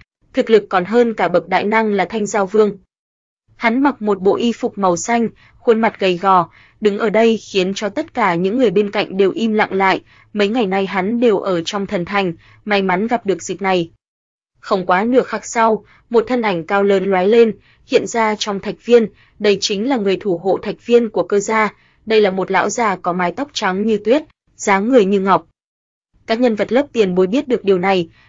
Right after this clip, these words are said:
nhưng thế hệ trẻ tuổi thì ai cũng giật mình, không nghĩ tới hắn chính là một vị đại năng, lại đi canh giữ một góc thạch viên. Thật là nằm ngoài dự kiến của mọi người. Hiện tại,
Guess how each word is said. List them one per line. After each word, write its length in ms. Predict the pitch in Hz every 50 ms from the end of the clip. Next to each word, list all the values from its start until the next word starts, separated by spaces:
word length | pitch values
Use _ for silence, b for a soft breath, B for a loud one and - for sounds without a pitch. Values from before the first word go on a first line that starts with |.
| b _
nhưng 220 | 202 202 196 185 180
thế 120 | 202 202
hệ 200 | 214 247 240 -
trẻ 260 | - - 226 190 170 170
tuổi 280 | - 208 196 180 165 160 165
thì 120 | - 202
ai 240 | - 208 196 196 190
cũng 240 | 190 - 208 180 220
giật 220 | - 262 - -
mình, 300 | 196 202 196 185 170 160 b b b b b
không 260 | - - 185 196 196
nghĩ 200 | 202 208 208 226
tới 200 | - 202 190 185
hắn 220 | 185 196 190 190
chính 300 | - - 208 190 226 285
là 80 | 294 240
một 220 | 202 196 185 -
vị 140 | - 185 175
đại 160 | - 190 -
năng, 280 | 196 208 208 214 214 196 b b b b b b
lại 200 | - 226 202 -
đi 120 | 196 214 208
canh 220 | - 233 214 196
giữ 280 | 185 - 214 208 233 262
một 260 | 262 262 233 - -
góc 180 | - 269 -
thạch 200 | - 247 - -
viên. 240 | - 214 214 208 185 - _ _ _ _ _ _ _
Thật 200 | - 254 226 -
là 100 | 208 196
nằm 200 | 190 196 190 185
ngoài 220 | 190 202 190 175 175
dự 160 | - 208 180 -
kiến 300 | - 202 196 190 208 240
của 120 | - 247
mọi 160 | 185 190 - 190
người. 360 | 196 196 202 190 175 165 160 _ _ _ _ _ _ _ _ _ _ _ _ _ _ _ _
Hiện 180 | - 170 - -
tại, 260 | 208 202 185 151